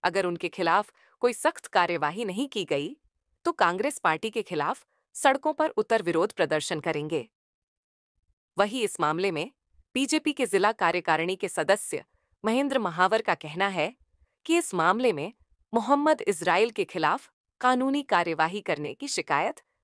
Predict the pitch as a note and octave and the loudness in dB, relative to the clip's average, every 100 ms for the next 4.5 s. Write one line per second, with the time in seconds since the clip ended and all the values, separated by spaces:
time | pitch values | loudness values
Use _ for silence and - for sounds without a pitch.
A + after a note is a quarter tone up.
0 | - G3 G#3+ - E3+ D3 C#3 C#3 D3 - | 0 2 2 0 -2 0 -2 0 -4 -4
1 | _ _ _ _ _ _ - F3 D#3 D#3+ | _ _ _ _ _ _ 2 2 2 -4
2 | - F3 E3+ - D3+ C#3+ C#3+ G#3 - - | -4 -6 -6 -4 -6 -2 -2 0 0 0
3 | - _ _ D4+ - D4+ F#3+ - D3 E3 | -2 _ _ -6 -4 -2 0 -2 0 0
4 | A3+ D#3 C3 D#3+ | 0 -2 -2 -2